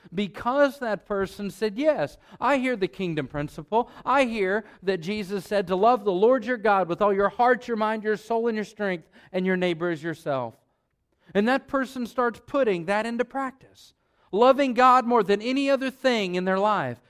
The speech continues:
And you know what? As they start doing that, they realize it's not an easy road. And people start hating them for it, or people start changing their attitudes towards that person, or,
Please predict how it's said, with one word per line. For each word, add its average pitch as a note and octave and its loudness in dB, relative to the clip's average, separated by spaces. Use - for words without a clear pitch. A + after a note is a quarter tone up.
And F#3+ -4
you A3+ -2
know C4+ 4
what? C4 4
As A3+ -2
they G#3 -2
start B3+ -2
doing A#3 0
that, A#3 -4
they B3 -4
realize B3 0
it's A#3+ -10
not C4 -4
an B3 -2
easy C4+ -2
road. C4+ -2
And G#3 -4
people D4 0
start A#3 2
hating C#4 -2
them F#3+ -2
for E3+ 2
it, C#3 -2
or C#3+ 0
people C#4+ -2
start A#3+ -2
changing C4 -4
their G3 -2
attitudes A3+ -4
towards A3 -4
that G#3+ -4
person, F#3+ -6
or, D3 0